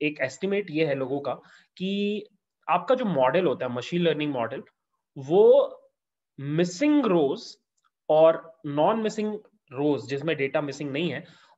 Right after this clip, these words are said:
उनके बीच में difference करना सीख लेता है। और वो difference create करना अगर सीख गया model, तो somehow उसका performance improve कर जाता है। अब ये चीज हमेशा तो काम में नहीं आती है,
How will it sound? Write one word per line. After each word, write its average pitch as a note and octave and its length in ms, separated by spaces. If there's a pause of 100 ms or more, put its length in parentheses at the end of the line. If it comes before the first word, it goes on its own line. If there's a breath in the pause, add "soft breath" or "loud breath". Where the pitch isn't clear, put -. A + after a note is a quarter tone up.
उनके G#3+ 280
बीच A#3+ 220
में B3+ 140
difference A3+ 520
करना F#3+ 260
सीख D3 340
लेता A2 260
है। A#2 80 (500 loud breath)
और F3 220
वो F#3 180
difference F3+ 580
create G#3 400
करना G3 260
अगर F#3+ 180
सीख F3+ 280
गया D#3+ 140
model, B2+ 340 (260 soft breath)
तो F#3 60
somehow F3 440
उसका G#3 220
performance D3 600 (280)
improve F3 440
कर A#2+ 140
जाता A2 300
है। C#3+ 60 (540 soft breath)
अब B3 200 (340)
ये F#3+ 260
चीज D4 300
हमेशा G3 540
तो C4+ 120
काम G3 280
में G3 100
नहीं D3 320
आती A2 280
है, G#2+ 120